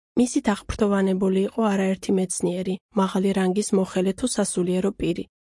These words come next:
ერთმა თანამედროვე მწერალმა ერაზმუსზე თქვა,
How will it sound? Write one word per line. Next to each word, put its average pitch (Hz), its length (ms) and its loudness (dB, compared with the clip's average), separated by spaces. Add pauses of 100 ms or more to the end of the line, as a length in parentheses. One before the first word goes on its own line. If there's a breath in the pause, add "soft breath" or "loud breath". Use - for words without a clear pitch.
(300)
ერთმა 247 360 0
თანამედროვე 196 760 2
მწერალმა 180 720 0
ერაზმუსზე 208 640 0
თქვა, 185 320 -4